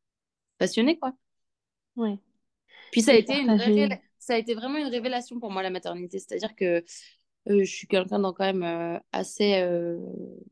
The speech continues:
Speaker 1: indépendante, euh, voilà, j'aime bien faire ma vie, tout ça. Je,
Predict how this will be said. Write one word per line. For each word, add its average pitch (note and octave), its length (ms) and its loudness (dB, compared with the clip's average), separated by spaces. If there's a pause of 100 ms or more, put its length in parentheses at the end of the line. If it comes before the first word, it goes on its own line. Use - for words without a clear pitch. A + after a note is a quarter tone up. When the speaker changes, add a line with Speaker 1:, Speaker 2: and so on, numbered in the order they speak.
(520)
Speaker 1:
indépendante, G#3 1160 2
euh, E3+ 360 -4
voilà, F3 260 -2
j'aime F3 160 -6
bien F3 160 -6
faire F3 200 -12
ma E3+ 160 -2
vie, E3+ 240 -8
tout - 120 -16
ça. F3+ 400 0
Je, F3+ 140 -8